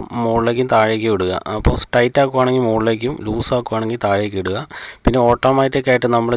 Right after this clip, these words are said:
just ഹാൻഡിൽ പിടിച്ചിട്ട് തിരിച്ചു കൊടുത്താൽ മതി. വളരെ എളുപ്പത്തിൽ നമുക്ക് യൂസ് ചെയ്യാൻ സാധിക്കും. ഞാൻ just എങ്ങനെയാണ് ഒന്നതൊന്ന് സ്ക്രൂ ചെയ്യുന്നതെന്ന് കാണിച്ചു തരാം. ഞാൻ ഒരു ചെറിയൊരു സ്ക്രൂ എടുത്തിട്ട് എങ്ങനെയാണെന്ന് കാണിച്ചു തരാം. ഓക്കെ, മുകളിലേക്ക് ഇടുമ്പം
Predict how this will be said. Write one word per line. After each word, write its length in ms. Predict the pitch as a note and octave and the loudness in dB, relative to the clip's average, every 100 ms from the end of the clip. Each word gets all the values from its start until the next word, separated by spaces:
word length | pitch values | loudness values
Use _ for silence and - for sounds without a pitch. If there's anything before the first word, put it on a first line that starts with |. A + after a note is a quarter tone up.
| A2+ | 0
just 260 | A2+ - B2+ A#2 | -2 -2 -2 -2
ഹാൻഡിൽ 340 | A2 A2+ A#2+ A#2+ | -2 -2 -2 -2
പിടിച്ചിട്ട് 320 | G#2+ A2 G#2 G#2+ | -4 -4 -6 -6
തിരിച്ചു 220 | G2 G2+ | -4 -2
കൊടുത്താൽ 260 | A2 G2 G2+ | -2 -2 -6
മതി. 140 | G2 G2 | -6 -6
വളരെ 220 | G2+ A2+ A#2 | -6 -2 -2
എളുപ്പത്തിൽ 380 | G#2+ - - A2 | 0 -2 0 -4
നമുക്ക് 240 | G2+ G2+ G2 | -4 -6 -6
യൂസ് 140 | G2 G2+ | -6 -6
ചെയ്യാൻ 180 | G2+ G2 | -6 -4
സാധിക്കും. 380 | G2+ G2 G2+ B2 - - - - B2+ | -6 -6 -8 -8 -10 -14 -14 -2 2
ഞാൻ 100 | D3 D3 | 4 4
just 200 | C#3 - D3 C3+ | 0 4 4 4
എങ്ങനെയാണ് 400 | C3 C3+ C3 C3 B2+ | 4 4 4 2 2
ഒന്നതൊന്ന് 440 | B2 A#2+ A#2+ A#2+ | 0 0 0 -2
സ്ക്രൂ 200 | - A2+ A2+ | -2 -2 0
ചെയ്യുന്നതെന്ന് 480 | A2+ A2 G#2+ A2 A2 G#2 | 2 0 -2 -2 -4 -4
കാണിച്ചു 280 | G2 F#2+ G#2+ | -4 -2 -2
തരാം. 220 | G2 G#2+ - A2 | -2 -4 -8 -8
ഞാൻ 100 | A2 G#2+ | -6 -4
ഒരു 100 | A2 G#2+ | -6 -4
ചെറിയൊരു 400 | G#2+ G#2+ A2+ A2 - | -2 -2 -4 -4 -6
സ്ക്രൂ 180 | G#2 G#2+ | -4 -4
എടുത്തിട്ട് 340 | G2+ G2+ C#3 F#3 - - - - _ - | -4 -8 -8 -10 -14 -20 -20 -20 _ -6
എങ്ങനെയാണെന്ന് 400 | G#2 G#2 G2+ G#2+ F#2+ | -4 -4 -4 -6 -8
കാണിച്ചു 240 | F#2+ G#2 | -8 -8
തരാം. 160 | F#2+ - A2 | -10 -8 -10
ഓക്കെ, 200 | G#2+ A#2 A2 - _ - - _ - _ _ _ - | -8 -10 -10 -14 _ -20 -20 _ -20 _ _ _ -6
മുകളിലേക്ക് 380 | B2 B2 C#3 C3+ | -2 2 0 0
ഇടുമ്പം 240 | A#2+ C#3+ | -2 -2